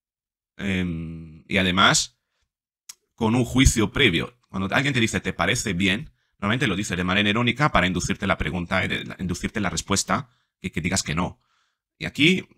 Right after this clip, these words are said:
en fin, yo creo que la pregunta adecuada tendría que haber sido más bien un "¿por qué van a asistir a la toma de posesión de un mandatario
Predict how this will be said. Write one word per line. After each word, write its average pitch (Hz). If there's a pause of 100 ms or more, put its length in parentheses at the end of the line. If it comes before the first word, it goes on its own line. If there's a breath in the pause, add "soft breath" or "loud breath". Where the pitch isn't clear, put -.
en -
fin, 127 (120)
yo 92
creo 104
que 117 (360)
la -
pregunta 117
adecuada 104
tendría 92
que 101
haber 90
sido 87
más 104
bien 123
un 120
"¿por 107
qué 139
van 120
a -
asistir -
a -
la 80
toma 101
de 95
posesión 98
de 92
un 87
mandatario 113